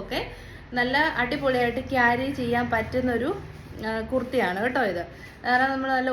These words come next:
ഒരു ഒതുക്കം തോന്നും, നമ്മുടെ വണ്ണമുള്ള വയറൊന്നും ആരും അറിയാൻ പോകുന്നില്ല. അങ്ങനെ കുറച്ച് ഫീച്ചേഴ്സ് ഉണ്ട്.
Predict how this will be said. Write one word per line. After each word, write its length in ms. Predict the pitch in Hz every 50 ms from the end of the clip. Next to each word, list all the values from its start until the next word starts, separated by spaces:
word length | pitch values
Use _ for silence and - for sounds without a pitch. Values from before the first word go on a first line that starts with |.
| 254
ഒരു 100 | 247 247 254 240
ഒതുക്കം 340 | 233 226 254 247 254 277 277 247 247
തോന്നും, 280 | 220 220 220 226 226 233
നമ്മുടെ 240 | 233 226 226 220 226 220
വണ്ണമുള്ള 560 | 220 220 214 226 240 247 247 240 226 220 220 220 214 214
വയറൊന്നും 540 | 214 214 214 233 240 247 233 233 226 226 214 208
ആരും 200 | 208 208 214 214 208
അറിയാൻ 340 | 202 202 208 220 240 247 254 240 220
പോകുന്നില്ല. 380 | 208 202 196 196 196 196 196 220 285 320 - -
അങ്ങനെ 220 | 226 233 240 247 247 226
കുറച്ച് 220 | 214 208 214 294 330 -
ഫീച്ചേഴ്സ് 440 | 339 311 277 - 262 214 226 226 202 170
ഉണ്ട്. 140 | 165 156